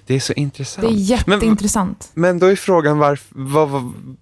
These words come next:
Speaker 1: vad var din tankegång kring det då? Varför valde du att göra det?
Speaker 2: Det var nog att jag kände att hon vill liksom inte lida mer. Och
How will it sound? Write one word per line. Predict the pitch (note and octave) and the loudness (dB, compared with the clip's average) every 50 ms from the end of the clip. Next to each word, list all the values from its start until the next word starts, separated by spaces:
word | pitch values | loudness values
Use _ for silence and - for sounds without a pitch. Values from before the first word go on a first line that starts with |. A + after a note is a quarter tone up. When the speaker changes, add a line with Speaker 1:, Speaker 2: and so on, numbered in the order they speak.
| _ _ _ _ | _ _ _ _
Speaker 1:
vad | B2+ C#3 C#3 | -2 0 2
var | C#3 C3+ | 2 0
din | C3 C3+ E3+ - G#2 | 0 0 0 0 -2
tankegång | - - D#3 B2+ A2+ - A#2 A2 A2+ A2 G#2 | -2 -2 -2 -2 -2 -2 0 0 0 0 0
kring | - A2+ A2+ | -2 -2 0
det | C#3+ F3 E3+ | 2 2 2
då? | A#2+ G#2+ | 2 2
Varför | G#2+ A2+ A2+ A2+ A2 - - A#2+ A2+ | 2 2 2 0 -2 -4 -4 -2 -2
valde | G#2+ G#2+ A2+ G#2+ G2+ G2 G2+ G#2+ | 0 2 2 2 2 0 -2 -2
du | G#2+ C3 B2+ A#2+ | 0 0 0 0
att | G#2 - | 0 0
göra | A2+ G#2 F#2 B2 D#3 | 0 0 0 0 0
det? | C#3 - - G#2 - _ _ _ _ _ _ _ _ _ _ _ _ _ _ _ _ _ _ _ _ _ _ _ | -2 -4 -6 -8 -14 _ _ _ _ _ _ _ _ _ _ _ _ _ _ _ _ _ _ _ _ _ _ _
Speaker 2:
Det | - G#3+ G#3 G3+ B3+ B3+ | -8 -6 -2 0 0 0
var | B3 D#4 D#4+ D#4 D4+ | 2 2 2 4 2
nog | C4 A#3+ A#3 A3+ | 2 0 0 0
att | A#3 A3+ - | -2 -2 -2
jag | A#3 G#3+ | -4 -2
kände | - A#3+ A3+ G#3+ G#3 G#3 G#3 G3+ | -2 0 0 2 2 2 2 2
att | G3+ G3+ _ - - - _ _ _ _ _ _ _ _ _ _ _ _ _ _ _ _ _ _ _ _ _ - | 0 -2 _ -16 -20 -20 _ _ _ _ _ _ _ _ _ _ _ _ _ _ _ _ _ _ _ _ _ -6
hon | G#3+ G#3 A#3 B3 B3+ C4+ C4+ C4+ B3+ | -2 0 2 2 2 2 2 2 2
vill | A#3 A#3+ A3+ | 2 2 0
liksom | A3 G#3+ - A3+ A3 | 0 -2 -2 0 0
inte | G#3+ G#3 F#3+ | 0 0 0
lida | F#3 F#3+ G3 F3+ D#3+ G#3 A3+ | 0 0 0 0 0 0 -2
mer. | F#3 D#3+ - - F3+ E3+ - _ _ _ _ _ _ _ | -2 -4 -6 -8 -10 -12 -12 _ _ _ _ _ _ _
Och | - F#3+ F#3+ F#3+ F#3 F3 F3 | -2 0 2 2 2 2 0